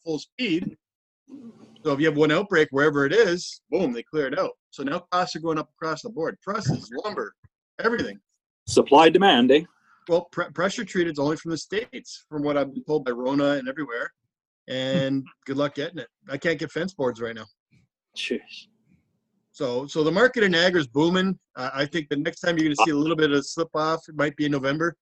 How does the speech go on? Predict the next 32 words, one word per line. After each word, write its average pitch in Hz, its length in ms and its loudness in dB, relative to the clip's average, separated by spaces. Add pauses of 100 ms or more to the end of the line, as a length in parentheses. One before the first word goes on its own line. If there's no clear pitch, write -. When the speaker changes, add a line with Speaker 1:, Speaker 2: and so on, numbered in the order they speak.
(600)
Speaker 1:
Um, 127 440 -4
and, 151 160 -6 (100)
and 147 100 0
we'll 143 100 2
see 160 120 -6
what 151 100 0
happens 143 280 0
with 123 160 -12
the - 100 -8
kids 127 120 -4
in 120 80 -10
school 131 220 -6
in 113 80 -6
September. 117 480 -8 (260)
Like, 117 120 -8
that'll 139 200 0
be 131 120 -2
a 117 40 -6
very 139 320 2
interesting 131 480 -6
time 123 360 -4
when 120 240 -6
September 127 380 -6
comes, 127 300 -4
'cause 120 280 -10 (520)
I'm 135 320 -2 (360)
betting 147 240 2
you 143 100 0
fifty 139 260 -6
percent 127 280 -4
of 131 80 -4
the 117 60 -8